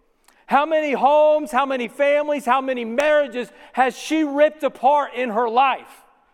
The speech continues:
She's the hero in this story.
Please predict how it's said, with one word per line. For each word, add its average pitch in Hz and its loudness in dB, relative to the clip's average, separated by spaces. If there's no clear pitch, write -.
She's 330 0
the 320 4
hero 339 4
in 262 -2
this 240 0
story. 185 -2